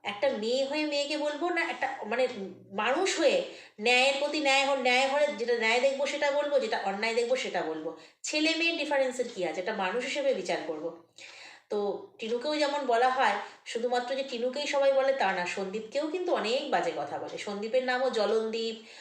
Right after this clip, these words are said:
আরও কত রকমের দ্বীপ ওর হয়ে গেছে, সন্দীপ থেকে জলনদীপ, আরও কি আর একটা গালাগালি দিয়ে সেটা দ্বীপ, অনেক কিছু হয়ে গেছে। শুধু টিনুরটাই, আহ, মানে বলতে আসে মানুষ, "যেরকম বলছো, মেয়েটাকে এরকম বলছো,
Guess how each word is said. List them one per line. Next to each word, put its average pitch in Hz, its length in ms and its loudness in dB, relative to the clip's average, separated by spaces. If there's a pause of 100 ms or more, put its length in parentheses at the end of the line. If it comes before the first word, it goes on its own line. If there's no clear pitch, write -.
(180)
আরও 294 340 0
কত 233 160 2
রকমের 254 720 0
দ্বীপ 247 300 -2
ওর 220 140 2
হয়ে 190 220 2
গেছে, 180 200 0
সন্দীপ 214 540 -4
থেকে 269 200 2
জলনদীপ, 240 640 0 (680)
আরও 254 220 4
কি 359 200 -4 (300)
আর 226 140 2
একটা 240 200 2
গালাগালি 220 500 2
দিয়ে 233 200 2
সেটা 226 240 0
দ্বীপ, 226 420 -4 (180)
অনেক 277 260 -2
কিছু 208 200 -4
হয়ে 165 220 -2
গেছে। 143 300 -8 (320)
শুধু 277 460 -2 (180)
টিনুরটাই, 302 560 0
আহ, - 1080 -6
মানে 214 220 -4
বলতে 220 300 2
আসে 214 180 0
মানুষ, 180 260 -2
"যেরকম 226 440 -2
বলছো, 294 280 0
মেয়েটাকে 196 400 -2
এরকম 269 360 -2
বলছো, 240 380 -2